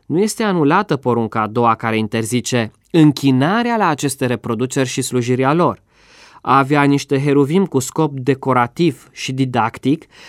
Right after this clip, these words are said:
care să sugereze protecția lui Dumnezeu asupra cortului întâlnirii, dar fără să implice închinarea și slujirea lor,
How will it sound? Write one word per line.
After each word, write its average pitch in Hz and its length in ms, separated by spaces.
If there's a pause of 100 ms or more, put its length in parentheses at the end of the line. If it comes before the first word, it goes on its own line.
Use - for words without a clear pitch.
(140)
care 151 240
să 156 140
sugereze 156 640
protecția 135 800
lui 131 140
Dumnezeu 123 720
asupra 127 420
cortului 143 540
întâlnirii, 117 680 (400)
dar 110 180
fără 208 280
să 233 140
implice 196 440
închinarea 156 680
și 123 160
slujirea 139 560
lor, 113 300